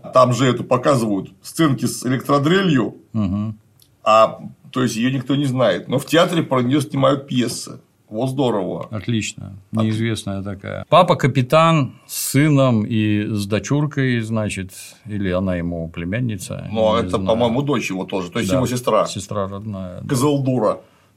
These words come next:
Speaker 2: Да. Херь какую-то обсуждают.
Speaker 1: Ну, они обсуждают, бу-, будет ли он, э, сдавать уже, наконец, экзамены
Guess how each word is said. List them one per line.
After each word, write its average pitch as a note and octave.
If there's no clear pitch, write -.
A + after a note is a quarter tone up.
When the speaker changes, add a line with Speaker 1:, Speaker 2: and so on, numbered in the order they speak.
Speaker 2:
Да. F#2+
Херь G#2+
какую-то F#2+
обсуждают. G2
Speaker 1:
Ну, F#3+
они E3
обсуждают, C#3+
бу-, B2
будет C3
ли B2
он, B2+
э, G2+
сдавать A#2+
уже, G#2+
наконец, G#2+
экзамены G#2